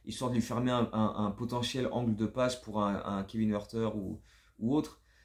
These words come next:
Mais, pff, ouais, c'est pas, après, après, c'est compliqué. Et puis De'Aaron Fox, il est pas All-Star pour rien. Euh, c'est, c'est, c'est un magnifique joueur. Donc, euh, c'est toujours, c'est toujours compliqué de défendre sur ce genre de gars-là. Donc, euh, ma foi, il a rentré son shoot. Et,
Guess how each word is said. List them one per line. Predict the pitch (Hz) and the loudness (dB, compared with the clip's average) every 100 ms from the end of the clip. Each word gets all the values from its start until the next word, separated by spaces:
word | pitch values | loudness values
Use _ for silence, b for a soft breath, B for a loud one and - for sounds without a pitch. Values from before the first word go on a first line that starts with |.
| b b b b - | b b b b -4
Mais, | 123 131 | 2 4
pff, | 120 - - - - | 2 -2 -8 -10 -8
ouais, | 104 104 | -2 -2
c'est | 104 - | -2 -8
pas, | - - | -14 -18
après, | - - | -16 -16
après, | - - | -14 -6
c'est | 110 113 | -6 -4
compliqué. | 101 113 110 123 | -4 -2 2 2
Et | |
puis | 107 95 | 2 -2
De'Aaron | 98 98 | -2 -2
Fox, | 98 117 - | -2 -4 -4
il | 95 | -8
est | |
pas | 95 | -6
All-Star | 101 - 104 | -6 -6 -10
pour | - | -8
rien. | 107 110 120 120 | -2 0 0 0
Euh, | 98 95 | 0 -2
c'est, | 95 90 | -6 -10
c'est, | - 76 | -12 -12
c'est | - | -12
un | - 95 | -10 -10
magnifique | 87 107 101 98 | -4 -2 -2 -4
joueur. | 101 101 110 107 | -6 -4 -2 -2
Donc, | 98 95 - | -6 -10 -12
euh, | - B B B B B B | -16 B B B B B B
c'est | - 104 | -12 -10
toujours, | 101 110 | -4 -4
c'est | - | -4
toujours | - 107 | -8 -8
compliqué | - 110 110 120 | -4 -4 -2 -2
de | 104 | 0
défendre | 107 113 | 0 0
sur | 107 - | -2 -6
ce | 110 | -8
genre | 104 104 | -4 0
de | 110 | 2
gars-là. | 127 143 131 | 4 4 2
Donc, | 107 101 101 | 0 -2 -4
euh, | 101 95 87 - _ _ _ _ _ - - | -4 -4 -6 -12 _ _ _ _ _ -20 -12
ma | 87 | -12
foi, | - 98 | -8 -6
il | 87 | -4
a | |
rentré | 87 98 104 | -4 -6 -10
son | - 101 | -10 -10
shoot. | - 113 104 | -4 -4 -4
Et, | 95 95 90 | -6 -6 -8